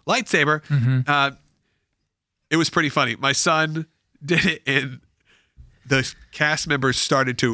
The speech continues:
Speaker 1: approach him and surround him and be like, "The First Order's gonna see you. You gotta get that, <laughs> you gotta get that out." And it was really funny. And they, like, as stormtroopers were approaching, they were, like, blocking him.
Speaker 2: Yeah.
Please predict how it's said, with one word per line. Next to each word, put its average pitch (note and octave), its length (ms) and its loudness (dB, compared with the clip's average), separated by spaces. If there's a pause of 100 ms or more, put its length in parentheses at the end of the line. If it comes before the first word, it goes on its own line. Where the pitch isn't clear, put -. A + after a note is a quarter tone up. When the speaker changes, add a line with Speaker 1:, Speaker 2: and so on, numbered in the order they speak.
Speaker 1:
approach C#3 380 -2
him D3 240 0 (240)
and B2 120 -4
surround C3 480 0
him D3 220 0
and A2 80 -10
be A#2 80 -4
like, A#1+ 180 -8 (260)
"The A2 60 -20
First A2 240 -2
Order's G2+ 180 2
gonna C#2+ 160 -12
see C#3 200 0
you. C3 260 2 (240)
You B2 80 -10
gotta A2+ 180 -4
get - 160 -8
that, - 240 -6
<laughs> F3 60 -6
you D3+ 60 -2
gotta - 300 -4
get B2 100 0
that A#2 120 -2
out." D#3 280 -2 (360)
And D#3 160 2
it D#3+ 80 -2
was E3 180 -4
really G#3 200 2
funny. F3 460 0 (420)
And B2+ 100 -4
they, C#3 140 2
like, B2 180 0 (160)
as C#3 180 0
stormtroopers C3+ 400 -6
were C3 60 -2
approaching, C3+ 380 -2
they C#3 80 4
were, B2+ 80 -2
like, A2+ 120 -6
blocking B2 460 0
him. C3+ 460 0
Speaker 2:
Yeah. A#2+ 340 0